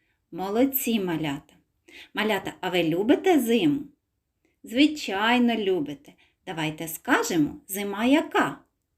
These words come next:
Якщо взимку мороз, то зима яка? Так, зима морозна. Якщо взимку йде сніг,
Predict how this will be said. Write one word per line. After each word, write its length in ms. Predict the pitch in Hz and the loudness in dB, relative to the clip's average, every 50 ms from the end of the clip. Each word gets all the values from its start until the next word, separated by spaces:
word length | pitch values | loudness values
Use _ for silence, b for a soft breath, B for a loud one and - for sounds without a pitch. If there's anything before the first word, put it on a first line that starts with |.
| _ B B B B B B B | _ B B B B B B B
Якщо 480 | 185 190 190 - - - - 247 220 | -4 -4 -4 -4 -6 -2 0 0 0
взимку 460 | 208 190 190 208 202 202 - - 196 202 | 0 0 -2 -2 -2 -4 -4 -6 -6 -6
мороз, 720 | 202 196 196 190 180 175 160 151 151 175 247 - - - _ _ _ _ _ _ | -4 -2 0 0 0 0 0 -2 -2 -4 -6 -8 -12 -16 _ _ _ _ _ _
то 140 | - 208 202 | -6 -4 -4
зима 420 | 175 170 190 196 196 190 180 170 180 | -2 -2 -4 -4 -4 -4 -4 -4 -2
яка? 580 | 190 208 277 302 302 - 403 311 190 143 - - _ _ _ _ _ _ _ _ _ _ _ _ _ _ _ _ _ _ _ _ _ _ _ _ _ _ _ _ _ _ _ _ _ _ _ _ _ _ _ _ _ _ _ _ _ _ _ _ _ _ _ _ _ _ | 0 0 0 0 2 2 2 2 2 2 -2 -10 _ _ _ _ _ _ _ _ _ _ _ _ _ _ _ _ _ _ _ _ _ _ _ _ _ _ _ _ _ _ _ _ _ _ _ _ _ _ _ _ _ _ _ _ _ _ _ _ _ _ _ _ _ _
Так, 520 | - 185 175 175 170 160 151 160 - - - | -6 -4 -2 -2 -2 -2 -4 -6 -8 -12 -10
зима 440 | - - 160 160 160 170 190 240 277 | -4 -2 0 0 0 0 4 6 6
морозна. 680 | 320 349 311 294 254 196 196 185 175 - 175 175 180 - b b b b b b b b | 8 8 6 4 2 0 -2 -6 -8 -10 -12 -14 -16 -18 b b b b b b b b
Якщо 500 | 175 185 185 185 - - - 220 214 208 | -4 -4 -4 -4 -6 -6 -4 -4 -4 -2
взимку 480 | 202 185 208 202 202 196 196 - 196 196 | -2 -2 -2 -2 -2 -4 -6 -4 -4 -4
йде 320 | 196 180 180 190 185 185 | -2 0 0 0 0 0
сніг, 640 | - - - 202 196 202 202 226 285 - - - | -2 -2 -2 -2 -2 -2 0 0 0 -2 -2 -6